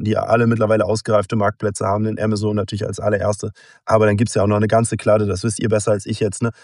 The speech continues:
Eine ganze Kladde, sag ich mal, an kleineren Marktplätzen. Und wenn man dann eben ins Ausland guckt, was weiß ich, hat man eben einen Allegro in Polen, einen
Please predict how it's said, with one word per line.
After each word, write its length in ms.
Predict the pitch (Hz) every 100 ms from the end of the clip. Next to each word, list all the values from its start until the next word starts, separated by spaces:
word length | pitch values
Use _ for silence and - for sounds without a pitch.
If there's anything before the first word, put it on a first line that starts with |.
| -
Eine 80 | -
ganze 260 | 107 120 -
Kladde, 300 | - 107 107
sag 140 | 104
ich 100 | 95
mal, 140 | 110
an 100 | 104
kleineren 420 | 98 107 113 113 110
Marktplätzen. 640 | 104 - 107 104 - 110 - _ _ _ _ _ -
Und 120 | 107
wenn 100 | 107
man 100 | 110
dann 140 | 110
eben 160 | 120 113
ins 140 | 104
Ausland 460 | - 107 113 107 107
guckt, 220 | 113 104
was 140 | 98 98
weiß 80 |
ich, 100 | 101
hat 140 | 107 98
man 140 | 110
eben 160 | 107 107
einen 180 | 107 107
Allegro 440 | 107 113 110 113
in 100 | 107
Polen, 540 | - 117 113 113 110 107
einen 240 | 104 104